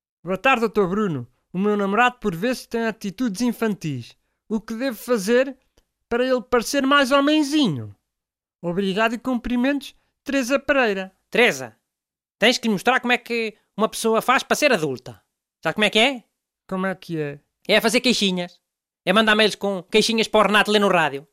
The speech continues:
Speaker 2: Isso é que é ser adulto, ó Teresa.
Speaker 1: Mano, ó Bruno, essa agora foi tough, meu.
Speaker 2: Então, mas isto é hoje só pessoas a queixarem-se dos namorados. Primeiro o Pedro, agora a Teresa. Caralho, é um lavado de roupa suja que aqui vai.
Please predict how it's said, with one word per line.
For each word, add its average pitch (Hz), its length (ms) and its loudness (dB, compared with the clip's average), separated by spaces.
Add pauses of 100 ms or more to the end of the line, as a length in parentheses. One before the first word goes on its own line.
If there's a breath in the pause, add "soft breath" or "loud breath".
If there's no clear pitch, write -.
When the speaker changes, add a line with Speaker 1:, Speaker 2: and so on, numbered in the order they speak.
(180)
Speaker 2:
Isso 240 140 0
é - 20 6
que - 60 -4
é 262 60 2
ser 277 120 4
adulto, 233 240 4
ó 208 40 2
Teresa. 151 360 0 (200)
Speaker 1:
Mano, 160 420 -2
ó 180 140 -6
Bruno, 147 260 -6
essa 180 240 -6
agora 190 260 -4
foi 214 220 -6
tough, 135 460 -4
meu. 120 100 -14 (240)
Speaker 2:
Então, 247 100 2
mas 311 100 4
isto 370 100 0
é 359 60 4
hoje 294 120 0
só 330 140 4
pessoas 294 200 2
a 302 60 0
queixarem-se 294 340 2
dos 294 80 2
namorados. 294 480 4 (640)
Primeiro 330 240 4
o - 40 -2
Pedro, 285 360 4
agora 269 240 4
a 220 60 2
Teresa. 240 640 0
Caralho, 202 240 2
é 202 40 4
um 247 80 4
lavado 269 200 6
de 269 60 2
roupa 247 120 2
suja 254 220 0
que 277 40 0
aqui 254 140 0
vai. 202 420 0